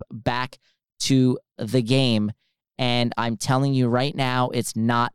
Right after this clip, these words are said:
going to happen. It's going to make things worse. There's going to be, like I said,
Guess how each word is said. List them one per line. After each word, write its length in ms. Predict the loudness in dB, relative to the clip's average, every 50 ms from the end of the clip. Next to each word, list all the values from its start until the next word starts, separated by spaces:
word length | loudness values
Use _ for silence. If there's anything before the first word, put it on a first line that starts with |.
| _ -2
going 420 | 0 2 2 2 2 0 0 -2 -2
to 220 | -2 0 0 0
happen. 580 | -2 -2 -4 -4 -4 -2 -2 0 0 0 -2 -4 -8 -18 -20 _ _
It's 220 | -2 -2 -2 -2 -4
going 560 | -2 0 2 4 4 4 4 2 2 0 0
to 140 | 0 0 2
make 340 | 2 2 2 2 0 -2 -6 _ _
things 520 | -12 -4 0 0 2 2 2 0 -2 -2 -6 -6
worse. 680 | -6 -4 0 2 2 2 0 0 -2 -2 -2 -2 -4 -8 _ _ _ _ _ _ _ _ _ _ _ _ _ _ _ _ _ _ _ _ _ _ _ _ _ _ _ _ _
There's 380 | -10 -6 -2 2 2 2 2 2
going 320 | 2 2 2 4 2 2 0
to 80 | 0 0
be, 180 | 2 2 2
like 260 | 2 0 0 0 0 0
I 140 | 0 0
said, 360 | 0 0 0 0 0 -2 -4